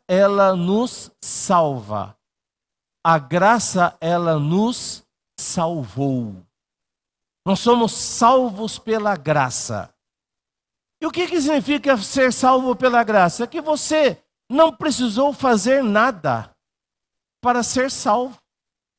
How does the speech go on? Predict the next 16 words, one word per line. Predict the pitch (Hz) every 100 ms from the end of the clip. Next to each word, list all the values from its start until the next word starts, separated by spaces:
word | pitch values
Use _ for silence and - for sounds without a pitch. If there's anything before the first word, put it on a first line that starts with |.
| _ -
Você | 285
não | 302
precisa | 277 269
fazer | 277 254 294 262 180
nada | 190 233 262 180 160 127 - _ _
para | 202 196
ser | 175 202 175
salvo. | - 147 120 104 101 _ _ _ _ _ _ -
Isso | 262 269
é |
uma | 262 226
obra | 233 254 220
total | - - 269 - - 254 269 262
e | 247
exclusiva | 254 - 233 190 185 240 208 226 214 _ _ _ -
dele. | 254 196 135 107